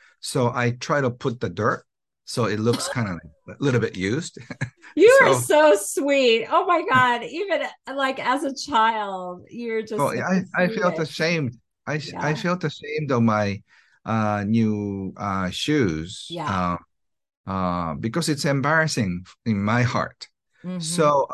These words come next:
Speaker 1: a lot of kids are from wealthy family, uh, or upper class, they feel guilty and they feel sometimes shame. So,
Speaker 2: Mm-hmm.
Speaker 1: uh, this can be, uh,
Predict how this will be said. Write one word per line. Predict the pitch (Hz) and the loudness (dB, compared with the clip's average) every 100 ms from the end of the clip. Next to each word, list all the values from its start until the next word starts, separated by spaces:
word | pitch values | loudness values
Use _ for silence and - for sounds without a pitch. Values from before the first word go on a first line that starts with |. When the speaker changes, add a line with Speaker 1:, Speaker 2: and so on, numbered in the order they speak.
| 127 | -2
Speaker 1:
a | 135 | 0
lot | 175 | 2
of | 196 185 | 2 -2
kids | - 151 131 - | -2 0 0 -4
are | 127 127 | 0 0
from | 123 123 113 110 | 0 0 2 2
wealthy | 113 131 143 139 | 0 -2 -2 -6
family, | 120 107 117 110 107 107 110 _ _ _ _ | -4 0 2 2 0 -4 -8 _ _ _ _
uh, | 101 104 104 101 | -6 -2 0 0
or | 101 107 | -2 -2
upper | 120 123 | -2 -4
class, | 120 113 107 107 - _ _ _ _ | -2 0 0 -2 -10 _ _ _ _
they | 156 185 | -2 -2
feel | 185 139 123 117 113 | 0 2 2 2 -2
guilty | - 120 123 - - _ _ _ _ _ _ | -4 -2 -2 -4 -12 _ _ _ _ _ _
and | 107 101 98 | -6 -4 -2
they | 110 135 | 0 0
feel | 143 131 | 0 0
sometimes | 123 123 120 113 110 | 0 -2 0 0 -2
shame. | - - 120 95 73 76 - _ _ _ 196 | -6 -4 -2 -2 -4 -12 -18 _ _ _ -10
So, | 202 143 131 120 | -2 0 2 0
Speaker 2:
Mm-hmm. | 175 170 - | -4 -14 -6
Speaker 1:
uh, | 120 113 117 | -2 -2 0
this | 190 226 - | 0 0 -2
can | 165 127 104 | -2 0 0
be, | 107 101 101 | -2 -4 -6
uh, | 92 95 | -8 -6